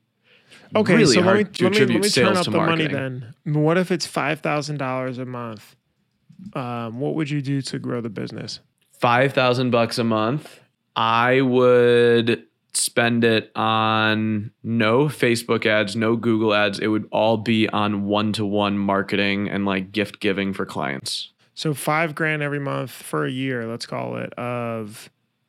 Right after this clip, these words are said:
Speaker 1: of gifts to current clients, new clients,
Speaker 2: I would
Speaker 1: prospective
Speaker 2: probably
Speaker 1: clients.
Speaker 2: spend half of it on current, half of it on new.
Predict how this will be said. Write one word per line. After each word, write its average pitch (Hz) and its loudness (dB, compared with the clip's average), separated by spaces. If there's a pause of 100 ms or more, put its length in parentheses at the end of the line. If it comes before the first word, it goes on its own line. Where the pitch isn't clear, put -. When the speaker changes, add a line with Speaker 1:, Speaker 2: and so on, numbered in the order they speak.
(240)
Speaker 1:
of 127 -6
gifts 139 -4
to 131 -6
current 143 -10
clients, 156 -6
new 143 -8
clients, 139 -10 (320)
Speaker 2:
I 123 2
would 139 6
Speaker 1:
prospective 127 -4
Speaker 2:
probably 127 4
Speaker 1:
clients. 120 0
Speaker 2:
spend 113 2
half 113 0
of 120 -2
it 120 2
on 110 0
current, 110 -2
half 104 -2
of 104 -4
it 101 0
on 95 -2
new. 85 -6